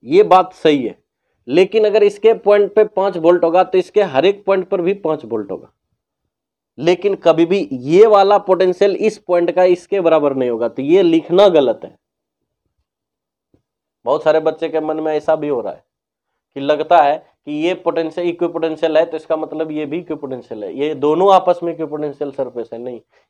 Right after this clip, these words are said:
ये सरफेस पूरा इक्विपोटेंशियल है, इसके हर एक सरफेस के हर एक पॉइंट का पोटेंशियल सात सात होगा, और हो सकता है इसके आगे वाला का जो पोटेंशियल है वो पाँच पाँच हो। ये सरफेस अपने आप में इक्विपोटेंशियल है इसके हर एक पॉइंट से,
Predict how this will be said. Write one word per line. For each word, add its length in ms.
ये 220
सरफेस 640
पूरा 200
इक्विपोटेंशियल 680
है, 80
इसके 320
हर 340
एक 200
सरफेस 500
के 180
हर 220
एक 240
पॉइंट 280
का 180
पोटेंशियल 540
सात 200
सात 240
होगा, 240
और 120
हो 160
सकता 280
है 60
इसके 300
आगे 380
वाला 240
का 140
जो 140
पोटेंशियल 440
है 60
वो 140
पाँच 300
पाँच 300
हो। 140
ये 180
सरफेस 540
अपने 380
आप 260
में 140
इक्विपोटेंशियल 720
है 100
इसके 220
हर 160
एक 160
पॉइंट 220
से, 200